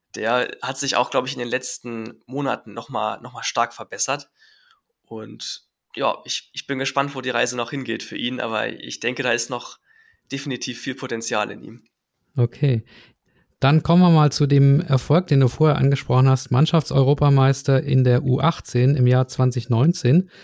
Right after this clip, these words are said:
Speaker 2: Mm, ja, so in der Mannschaft zu gewinnen, das finde ich auch immer was, ähm, was Besonderes. Ähm,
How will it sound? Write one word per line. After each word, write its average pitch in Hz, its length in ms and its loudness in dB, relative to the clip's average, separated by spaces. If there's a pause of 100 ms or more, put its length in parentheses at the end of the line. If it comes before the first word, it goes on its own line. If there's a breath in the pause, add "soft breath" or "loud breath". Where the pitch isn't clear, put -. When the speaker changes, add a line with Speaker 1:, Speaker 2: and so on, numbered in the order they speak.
(360 loud breath)
Speaker 2:
Mm, 120 500 2
ja, 123 180 4
so 120 140 2
in 123 80 2
der 123 120 6
Mannschaft 156 460 2
zu 139 200 0
gewinnen, 131 320 4
das 123 160 -2
finde 127 180 4
ich 131 80 0
auch 127 160 2
immer 131 180 6
was, - 360 -2
ähm, 110 220 -4
was 117 180 -2
Besonderes. 113 600 0 (460 loud breath)
Ähm, 110 240 0